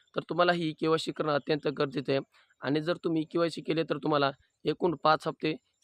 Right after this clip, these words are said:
सर्व पात्र महिलांच्या खात्यामध्ये जमा होतील. तर मित्रांनो, हे होतं महत्त्वाचं अपडेट मुख्यमंत्री माझी लाडकी बहीण योजना याच्याविषयी आपण पाहिलेलं आहे. हे अपडेट तुम्हाला नेमकं कसं वाटलं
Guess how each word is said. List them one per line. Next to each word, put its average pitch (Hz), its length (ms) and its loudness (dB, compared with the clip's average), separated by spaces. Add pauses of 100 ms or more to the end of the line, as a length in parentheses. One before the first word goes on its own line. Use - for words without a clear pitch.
सर्व 180 160 0
पात्र 160 340 2
महिलांच्या 151 440 2
खात्यामध्ये 151 420 0
जमा 143 220 2
होतील. 135 200 -2 (400)
तर 160 80 -2
मित्रांनो, 175 400 4
हे 156 100 2
होतं 160 220 0
महत्त्वाचं 151 440 0
अपडेट 151 280 2
मुख्यमंत्री 147 500 -4
माझी 143 260 2
लाडकी 143 260 0
बहीण 143 180 0
योजना 131 240 0 (400)
याच्याविषयी 156 440 0
आपण 147 260 0
पाहिलेलं 143 320 0
आहे. 143 60 2 (380)
हे 156 80 0
अपडेट 151 280 0
तुम्हाला 160 220 2
नेमकं 156 220 0
कसं 160 240 -2
वाटलं 135 280 2